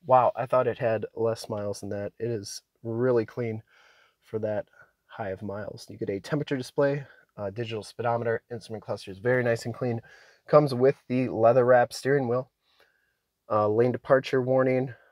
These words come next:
uh, or lane keep assist, I should say, adaptive cruise controls on the right, Bluetooth and information center controls on the left. You get the Honda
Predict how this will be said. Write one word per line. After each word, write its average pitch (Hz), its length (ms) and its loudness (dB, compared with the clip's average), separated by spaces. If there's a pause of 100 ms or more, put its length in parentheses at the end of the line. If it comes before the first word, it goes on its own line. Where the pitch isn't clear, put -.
(340)
uh, 101 400 0
or 104 120 0
lane 113 260 2
keep - 220 -8
assist, - 380 -8
I 104 80 -4
should 117 280 -10
say, 113 260 2 (400)
adaptive 113 500 2
cruise 127 280 -2
controls 120 580 0 (100)
on 107 140 -2
the 104 80 -6
right, 135 380 6 (680)
Bluetooth 127 400 -6
and 113 80 -4
information 110 580 -2
center 110 240 -2
controls 101 640 -4
on 98 140 -6
the 92 60 -6
left. 123 480 0 (680)
You 117 100 -6
get 113 220 -2
the 107 380 -4 (500)
Honda 120 560 4